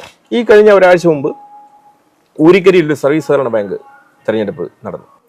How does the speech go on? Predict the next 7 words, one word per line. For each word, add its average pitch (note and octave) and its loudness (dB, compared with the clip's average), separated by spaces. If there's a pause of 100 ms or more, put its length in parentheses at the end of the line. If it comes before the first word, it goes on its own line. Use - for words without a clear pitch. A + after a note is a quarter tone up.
(400)
അവിടെ G3+ -4 (100)
സി G#3+ -10
പി A3 -8
ഐ A3 4
എമ്മിൻ്റെ F#3+ -4
സ്ഥാനാർത്ഥികൾക്കെതിരെ B2 -10 (640)
മാത്രം, C#3+ 0